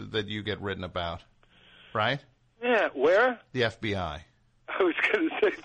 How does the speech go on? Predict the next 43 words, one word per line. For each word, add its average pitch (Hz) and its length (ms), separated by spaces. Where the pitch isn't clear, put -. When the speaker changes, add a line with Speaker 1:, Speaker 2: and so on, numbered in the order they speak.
Speaker 2:
police 165 340
Speaker 1:
The 131 80
only 131 140
Speaker 2:
department. 131 80
Speaker 1:
people 123 240
who 120 100
do 123 200
re-, 110 180
they 135 120
do 170 240
re-, 127 220
they 170 160
do 165 160
reviews 156 540
of 139 120
your 127 120
podcast. 120 760
Speaker 2:
<laughs> 139 40
Speaker 1:
Is 139 180
those 139 260
are 139 100
called, 127 480
uh, 117 360
they're 135 200
monitoring 123 760
you. 78 220
They're 113 180
looking 120 340
for 104 140
signals, 104 720
right? 113 260
We 101 120
think 123 180
this 113 160
Fredericks 107 500
is 98 140
ready 107 260
to 104 80
make 107 200
a 107 40
move. 107 400
He's 98 140
gonna, 101 340